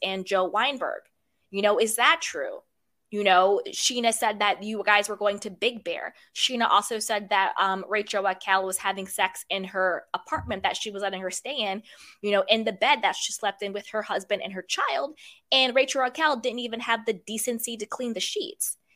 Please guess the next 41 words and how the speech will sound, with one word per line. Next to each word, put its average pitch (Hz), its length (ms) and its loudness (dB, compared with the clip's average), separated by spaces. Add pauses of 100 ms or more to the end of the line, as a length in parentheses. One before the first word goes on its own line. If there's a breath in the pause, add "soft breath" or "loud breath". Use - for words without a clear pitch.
(140)
Is 220 220 4
that 277 240 8
true? 381 340 4 (140)
Who 262 160 -2
was 262 220 6
the 240 100 -2
guy? - 380 0 (160 soft breath)
When 226 280 4
did 247 160 -4
this 262 160 -2
happen? - 500 -4 (300)
You 196 140 -4
know, 208 340 6 (240 loud breath)
there's 453 160 -2
just 508 180 0
so 392 120 -2
many 294 180 -6
questions 175 420 -6
I 156 120 -2
have, 151 340 -2
so 262 460 -2
many 214 400 -6
questions. - 800 -4 (960)
But 247 140 -4 (140)
I 302 460 0
want 233 260 2
to 233 100 -10
know 185 320 0 (140)
what 180 260 0 (140)
you 175 480 -12
guys 180 300 2
think. 269 280 -4
And 254 80 -14
stick - 160 -6
around, 269 200 2
my 359 60 0
candy 269 280 -6
canes, 254 320 -6
'cause 220 100 -14
as 214 180 -10
always, 226 300 -4